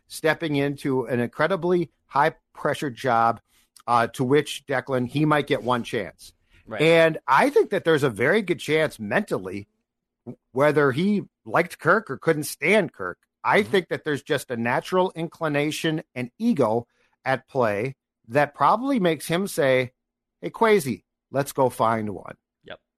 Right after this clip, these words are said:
Speaker 1: And if you do that right, now you got five years of, of contract heaven, basically.
Speaker 2: Yeah.
Speaker 1: So, so that's why I think the Schefter thing comes from probably a very solid Vikings leak of, "Adam,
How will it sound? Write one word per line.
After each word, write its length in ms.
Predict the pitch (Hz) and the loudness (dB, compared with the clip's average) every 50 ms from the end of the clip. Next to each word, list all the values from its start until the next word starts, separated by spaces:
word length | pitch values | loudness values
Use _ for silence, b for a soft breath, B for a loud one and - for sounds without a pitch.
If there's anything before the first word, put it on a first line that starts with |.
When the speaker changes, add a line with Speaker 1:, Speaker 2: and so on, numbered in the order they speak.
| _ _ - | _ _ 0
Speaker 1:
And 260 | 220 262 269 233 208 | 2 4 4 4 2
if 220 | - 196 165 131 | 2 0 0 2
you 80 | 151 147 | 2 0
do 240 | 120 143 190 208 180 | 0 2 2 2 2
that 280 | 131 127 143 190 - | 2 2 0 0 -2
right, 380 | - 214 240 277 302 294 - - _ _ _ _ _ _ | -2 -2 0 0 0 -2 -6 -10 _ _ _ _ _ _
now 160 | 110 135 185 247 | -2 0 2 4
you 160 | 247 214 185 | 4 4 4
got 240 | 180 175 165 - - | 4 2 0 0 2
five 320 | 185 185 180 180 180 156 | 2 2 4 2 2 0
years 540 | 170 190 220 208 185 160 160 160 147 - - _ _ _ _ _ | 0 2 2 2 2 2 2 0 -2 -6 -12 _ _ _ _ _
of, 320 | - 139 147 143 139 120 120 - | 0 2 2 2 2 0 -2 0
of 240 | 147 143 127 113 | 0 0 0 -2
contract 640 | - - - 170 180 180 - - 175 156 156 - - - _ | -6 -2 0 2 2 2 0 0 0 0 0 -2 -4 -10 _
heaven, 360 | - 214 233 208 151 120 110 | 0 0 2 2 0 0 -2
basically. 600 | 104 110 95 - - 110 - - 92 87 80 _ _ - | -4 -6 -8 -8 -12 -14 -14 -14 -16 -18 -18 _ _ -14
Speaker 2:
Yeah. 180 | 131 165 170 - - - | -12 -12 -12 -14 -16 -14
Speaker 1:
So, 480 | - - 175 170 165 170 180 175 - 143 | -4 2 4 6 6 6 4 2 -2 -6
so 200 | - - 175 165 | 0 2 2 2
that's 360 | 143 170 226 254 262 240 - | 4 4 2 2 2 0 0
why 200 | 226 220 196 190 - | 2 2 2 2 2
I 140 | - - 233 | 2 2 0
think 220 | 233 285 269 - | 0 -2 -8 -6
the 60 | - | -6
Schefter 600 | 165 - - - 185 175 175 - - 190 156 135 | -6 -4 -2 0 0 0 0 -2 -4 -4 -4 -4
thing 320 | - - 160 151 147 139 123 | -4 -2 0 0 0 0 -2
comes 340 | - - 147 147 151 143 139 | -2 0 0 2 0 -2 -2
from 320 | - - 151 135 123 117 | -2 0 0 0 0 0
probably 460 | _ - 131 135 139 139 151 151 139 | _ -2 0 0 0 2 0 0 0
a 80 | 117 110 | 0 -2
very 460 | 110 107 131 139 139 147 151 143 135 | -2 -2 0 2 2 2 2 2 0
solid 580 | 117 - - - 139 135 135 139 151 151 131 104 | -2 -4 0 2 4 4 4 4 2 0 -2 -2
Vikings 500 | 90 117 127 147 139 147 143 147 127 139 | -4 -2 -2 -2 -2 -4 -4 -4 -4 -6
leak 320 | 143 151 160 170 147 - | -4 -4 -4 -4 -4 -2
of, 320 | 143 131 131 135 117 - _ _ _ _ _ _ _ _ _ _ _ _ - | 0 0 0 0 0 -4 _ _ _ _ _ _ _ _ _ _ _ _ -2
"Adam, 300 | 147 165 151 123 98 - | 0 0 0 0 -2 -8